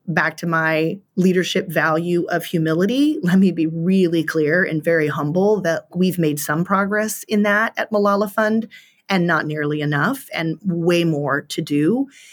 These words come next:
in terms of redefining and reorienting where power sits within a global organization that might have offices in any number of countries,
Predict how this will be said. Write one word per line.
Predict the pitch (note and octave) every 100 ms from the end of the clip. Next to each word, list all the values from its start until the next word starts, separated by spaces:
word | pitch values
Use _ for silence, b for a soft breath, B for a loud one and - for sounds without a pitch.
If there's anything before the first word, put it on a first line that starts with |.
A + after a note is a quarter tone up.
| B B
in | F#3 E3+
terms | - D#3 D#3
of | D#3 -
redefining | E3+ D#3+ F#3+ F#3+ E3+ - D3+ D3+ E3 F3 F3+ -
and | D#3+
reorienting | D#3 E3 F3 D3 D#3+ G3 A#3+ C4+ C#4+ C#4+ D4+ C#4+
where | E3 D#3 D3
power | - D#3+ D3+ D3+ B2+
sits | - - C4+ - - -
within | F3+ E3 D#3+
a |
global | D3+ D#3+ D#3+ D#3+
organization | D#3+ D3+ D3+ D3 D3+ F3+ - - B2+ B B B B
that | E3 E3+ D#3+
might | D#3
have | D#3+ C#3+
offices | D#3 A3 F3+ - D3+
in | D3
any | F3+ F#3+
number | F#3 F#3+ G3
of | G3+ G3
countries, | G3+ G3 A3+ A#3 B3